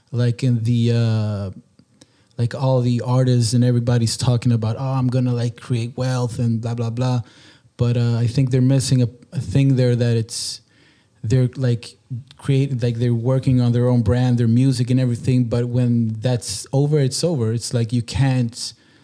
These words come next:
sell your, uh, your mu-, or you can sell your music, but you can't sell your brand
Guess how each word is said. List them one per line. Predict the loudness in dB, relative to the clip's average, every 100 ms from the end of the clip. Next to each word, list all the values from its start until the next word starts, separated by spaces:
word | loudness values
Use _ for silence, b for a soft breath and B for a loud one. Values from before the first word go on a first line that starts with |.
| b b
sell | -10 -4 2 2 4
your, | 2 2 2 2 2 0 -4 -8
uh, | -6 -4 -6 -8 -12 -16 _ _ -20
your | -10 -4 0
mu-, | 2 2 2
or | 0
you | -2 -4 -4
can | -2
sell | 0 0
your | 2
music, | 2 2 0 -2
but | -4 -4
you | -8
can't | -6 -2 -2 -2
sell | -6 -2 0 2 2
your | 2 2 0
brand | 0 0 2 2 0 -4